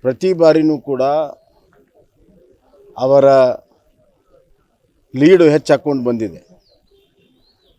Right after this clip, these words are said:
ಇವತ್ತು ಅವರು ನಾಮಪತ್ರ ಸಲ್ಲಿಕೆಯ ಸಂದರ್ಭದಲ್ಲಿ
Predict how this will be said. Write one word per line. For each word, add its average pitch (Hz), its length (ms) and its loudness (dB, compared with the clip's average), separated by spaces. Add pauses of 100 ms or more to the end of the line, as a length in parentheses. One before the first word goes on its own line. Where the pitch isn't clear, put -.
(460)
ಇವತ್ತು 170 760 2 (1400)
ಅವರು 156 380 0
ನಾಮಪತ್ರ 160 640 -2
ಸಲ್ಲಿಕೆಯ 151 520 -2
ಸಂದರ್ಭದಲ್ಲಿ 143 1120 -4